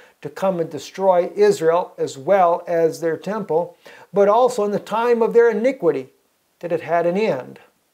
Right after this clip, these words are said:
according to even not only Ezekiel's prophecy of thirty-five five, but also of Daniel chapter nine, verse twenty-four.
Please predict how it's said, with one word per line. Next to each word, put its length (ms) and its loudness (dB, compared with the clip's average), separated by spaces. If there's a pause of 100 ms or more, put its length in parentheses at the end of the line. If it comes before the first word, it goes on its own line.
(280)
according 380 -12
to 60 -10
even 360 -4
not 160 -2
only 300 -4 (180)
Ezekiel's 560 -6
prophecy 460 -4
of 180 -6
thirty-five 560 0
five, 480 0 (240)
but 120 0
also 340 0
of 240 -2
Daniel 440 0
chapter 440 -8
nine, 340 -8 (520)
verse 220 -6
twenty-four. 800 -14